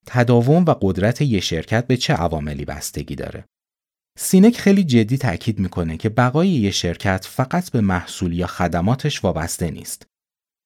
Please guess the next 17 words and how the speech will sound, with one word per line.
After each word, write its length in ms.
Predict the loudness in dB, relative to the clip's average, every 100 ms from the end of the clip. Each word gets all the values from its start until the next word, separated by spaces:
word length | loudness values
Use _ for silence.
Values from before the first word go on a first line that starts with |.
| -4
پس 180 | -2 0
به 80 | 0
چی 180 | 2
بستگی 460 | 2 2 -2 -4 -2
داره؟ 380 | -2 -2 -4 -8 _ _ _ _ _
به 60 | 4
اینکه 240 | 4 4 0
افراد 520 | -2 -2 2 2 2 0
تو 80 | 4
محیط 400 | 4 4 0 0
کار 340 | -2 -2 -4
احساس 400 | -4 -6 -4 -2 -2 0
امنیت 540 | 0 2 2 2 2
روانی 420 | 2 2 0 0
رو 100 | -2
تجربه 480 | -2 -6 -6 -8 -8
کنن. 320 | -12 -16 -18